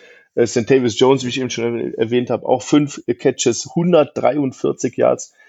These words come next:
Der Long ist von ihm die fünfundachtzig, das war die lange Bombe vor der, vor der Halbzeit, glaub ich, da. Boah,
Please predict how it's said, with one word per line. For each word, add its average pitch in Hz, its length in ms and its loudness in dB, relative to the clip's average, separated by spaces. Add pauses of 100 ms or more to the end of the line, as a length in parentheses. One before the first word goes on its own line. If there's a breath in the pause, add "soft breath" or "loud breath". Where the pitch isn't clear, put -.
(260 soft breath)
Der 110 80 4
Long 123 180 4
ist 131 100 0
von 127 120 2
ihm 127 120 -2
die 117 60 0
fünfundachtzig, 127 460 -2
das 120 160 -2
war 120 60 2
die 117 80 4
lange 120 240 2
Bombe 123 280 0
vor 117 240 2
der, 107 220 2
vor 110 160 -6
der 101 80 2
Halbzeit, - 400 -2
glaub 127 200 -2
ich, 113 120 -6
da. 110 200 -2 (580)
Boah, 107 440 0